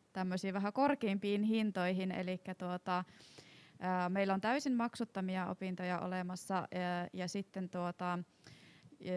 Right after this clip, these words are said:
avoimen yliopiston opinnot maksaa aina viisitoista euroa per opintopiste. Tai siis nyt kun sanoin aina, niin ei ole, ei ole aina, mutta usein.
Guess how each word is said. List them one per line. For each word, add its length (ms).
avoimen 480
yliopiston 680
opinnot 460
maksaa 520
aina 260
viisitoista 560
euroa 500
per 220
opintopiste. 840
Tai 180
siis 200
nyt 160
kun 140
sanoin 360
aina, 380
niin 180
ei 240
ole, 280
ei 160
ole 180
aina, 380
mutta 300
usein. 560